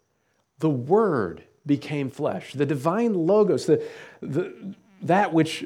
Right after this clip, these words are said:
uh, organizes all reality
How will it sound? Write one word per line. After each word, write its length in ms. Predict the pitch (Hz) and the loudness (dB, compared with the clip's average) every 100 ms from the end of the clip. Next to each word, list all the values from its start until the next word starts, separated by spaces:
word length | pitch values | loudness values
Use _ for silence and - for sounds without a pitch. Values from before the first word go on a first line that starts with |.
| - _ _ _ _ _ _ | -14 _ _ _ _ _ _
uh, 240 | 117 104 90 85 _ _ _ - - _ _ | -6 -4 -4 -12 _ _ _ -20 -20 _ _
organizes 720 | - 185 226 202 196 170 170 | 0 2 2 0 -2 -2 -4
all 180 | 175 170 | -2 -2
reality 600 | 156 151 147 143 - 175 | -2 -2 -4 -6 -8 -12